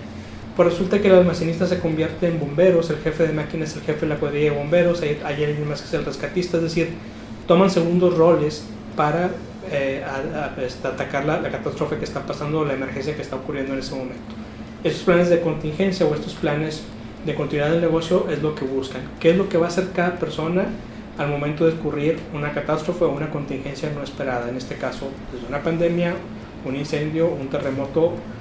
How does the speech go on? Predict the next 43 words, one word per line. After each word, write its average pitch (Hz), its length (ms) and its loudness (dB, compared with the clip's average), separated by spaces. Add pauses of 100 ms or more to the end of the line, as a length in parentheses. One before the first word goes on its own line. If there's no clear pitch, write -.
(240)
o, 147 340 4 (140)
o, 139 100 -2
este, 131 280 -4
cualquier 139 320 -2
otro 143 340 0
elemento 135 420 -2
externo 139 380 -4
que 139 80 -2
no 135 80 0
podamos 135 380 -2
controlar. 131 440 -6 (640)
Esto 170 220 2
ocurre, 180 540 8
todo 165 140 10
esto 170 160 8
se - 140 2
define 160 300 4
en 170 60 2
la 151 60 2
segunda 143 400 -4
etapa. 143 400 0 (500)
Y - 60 0
en 160 80 4
la 160 60 2
tercera 180 260 4
etapa 180 380 6
está 175 440 2 (240)
probar. 143 480 4 (120)
Aquí 151 240 -2
hay 151 120 0
que 165 140 0
probar 147 420 0
mucho 170 280 0
los 151 140 -4
planes, 147 380 -4
hay 156 60 -4
que - 100 -8
estarlos 147 300 -6 (480)
de 147 60 -4
alguna 147 260 0
forma 151 480 0 (520)
practicando 151 720 2
o, 147 460 4